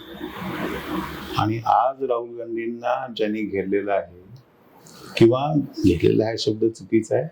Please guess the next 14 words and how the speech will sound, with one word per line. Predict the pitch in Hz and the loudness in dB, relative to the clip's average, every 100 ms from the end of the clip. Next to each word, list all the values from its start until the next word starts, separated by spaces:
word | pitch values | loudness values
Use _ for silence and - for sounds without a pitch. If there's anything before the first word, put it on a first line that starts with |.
| - _ _ _ - - - | -10 _ _ _ -20 0 4
राहुल | 95 110 117 | 6 6 4
गांधींनी | 117 113 113 | 2 2 2
जे | 117 117 | 2 0
सल्लागार | 113 104 107 110 110 | 2 2 2 0 -4
स्वतःभोवती | - 101 110 104 107 98 110 107 | -6 -2 2 2 0 -2 2 2
जमा | 95 98 107 | 4 4 4
केलेले | 107 110 104 104 120 | 2 0 2 2 0
आहेत | 151 - _ _ _ - - - - - 131 - - 269 - - - 101 | -2 -8 _ _ _ -20 -20 -20 -20 -16 -10 -6 -4 -2 -2 -2 2 2
आणि | 104 107 | 4 2
ज्यांच्या | 104 107 104 104 - 120 120 | 2 2 2 2 4 4 2
सल्ल्याने | - 107 104 110 110 113 117 117 113 _ - - - - - - - | 2 2 4 4 2 -4 -4 -6 -10 _ -20 -20 -20 -20 -20 -4 4
राहुल | 90 101 104 104 | 4 4 2 0
गांधी | 101 98 | -2 -4
चालतात, | 95 - 101 98 - 113 | -6 2 2 2 2 2